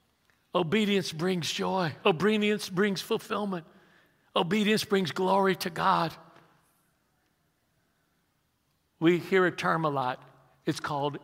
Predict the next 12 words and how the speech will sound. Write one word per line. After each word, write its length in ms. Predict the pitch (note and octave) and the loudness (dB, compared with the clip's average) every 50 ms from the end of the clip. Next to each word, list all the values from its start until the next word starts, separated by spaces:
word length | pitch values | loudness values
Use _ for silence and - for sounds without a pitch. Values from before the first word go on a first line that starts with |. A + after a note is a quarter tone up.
| - - - - | -18 -20 -6 -4
Emmanuel. 880 | D3+ D#3 D#3 D3 D3 D3+ D3+ D3+ D3 C#3 C3+ B2 B2 A#2 A2+ A2 G2+ - - _ _ _ _ _ _ _ _ _ _ _ _ _ _ _ _ _ _ _ _ _ _ - | -2 -2 -2 -2 -4 -4 -4 -4 -6 -6 -6 -8 -8 -10 -12 -12 -14 -18 -20 _ _ _ _ _ _ _ _ _ _ _ _ _ _ _ _ _ _ _ _ _ _ -10
Say 180 | - - A3 G3+ | 0 2 4 4
that 100 | F3+ D#3 | 4 4
with 140 | D3 D3 | 2 0
me, 80 | C3 C#3 | 0 -2
Emmanuel. 600 | C#3 D#3+ F3 E3+ E3+ E3 D#3 C#3+ C3 C3+ C3+ C#3+ - - - - - _ - - - - - - - - - - - - - - _ _ _ _ | 0 4 4 4 4 4 2 0 -2 -2 -4 -6 -10 -16 -20 -20 -20 _ -20 -20 -20 -20 -20 -20 -20 -20 -20 -20 -20 -20 -20 -20 _ _ _ _
Does 140 | D3+ C#3+ C3 | -2 2 4
anybody 280 | F#3+ G#3 G#3 G3+ G3 G3 | 4 6 6 6 6 6
know 120 | G3 G3+ | 4 4
what 120 | G3+ G#3 G#3+ | 4 4 4
that 140 | G#3+ A3 | 2 0
means? 340 | G#3+ A3 A#3+ B3+ B3 - - | 0 -2 -2 -4 -6 -8 -12